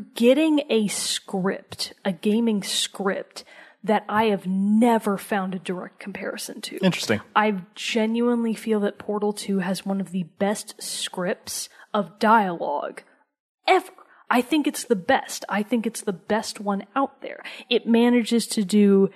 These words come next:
Speaker 1: humor and disturbing information in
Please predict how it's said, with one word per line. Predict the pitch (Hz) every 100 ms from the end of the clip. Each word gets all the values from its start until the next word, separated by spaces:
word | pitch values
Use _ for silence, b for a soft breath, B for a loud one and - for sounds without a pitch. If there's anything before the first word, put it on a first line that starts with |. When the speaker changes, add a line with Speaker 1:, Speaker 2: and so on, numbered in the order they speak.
| b _
Speaker 1:
humor | - 233 220 226 277 339 _ _ _ _
and | 220 214 202 196 190 190 185
disturbing | 208 - - 196 196 202
information | 196 202 190 175 175 220 240 294 B B _
in | 233